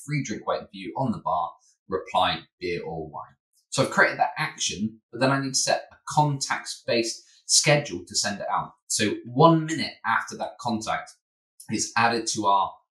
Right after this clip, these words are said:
bar automation contact list, it's gonna send them that message out. From here, we then need to set up an inbound rule. So once they reply, what do we do with that message?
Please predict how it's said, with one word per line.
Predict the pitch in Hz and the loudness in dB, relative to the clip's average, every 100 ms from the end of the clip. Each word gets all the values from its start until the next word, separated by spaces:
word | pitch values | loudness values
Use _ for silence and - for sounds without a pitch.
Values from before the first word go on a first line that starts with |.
| _ _ | _ _
bar | 117 120 - - | 6 6 6 0
automation | 107 104 107 101 - 98 | -6 -4 -6 -6 -10 -10
contact | - - - 98 | -6 -4 -4 -8
list, | 104 - - _ _ _ | -10 -12 -20 _ _ _
it's | 117 110 - | -2 0 0
gonna | 107 - | -2 -4
send | 95 90 | -8 -10
them | 87 | -10
that | 87 - | -12 -12
message | - - 78 | -12 -10 -10
out. | 78 - _ _ _ _ _ _ _ _ _ _ | -10 -12 _ _ _ _ _ _ _ _ _ _
From | - 147 131 | 6 6 6
here, | 165 - - | 2 -2 -6
we | 131 | -4
then | 143 143 | 0 0
need | 135 | 0
to | - | -2
set | - | 0
up | - - - | -2 -2 -4
an | 120 117 113 | 2 2 2
inbound | 127 113 117 117 113 | -2 0 0 0 -2
rule. | - - - | -4 -6 -6
So | - - 110 | -2 -2 -2
once | 113 - | -6 -6
they | - | -6
reply, | - - 160 - 120 - _ - | -8 -4 2 2 0 -8 _ -12
what | 110 - - | -4 -4 -4
do | 101 | -10
we | 92 | -10
do | 95 | -10
with | 87 | -10
that | 90 - | -10 -10
message? | - - - - | -12 -12 -12 -20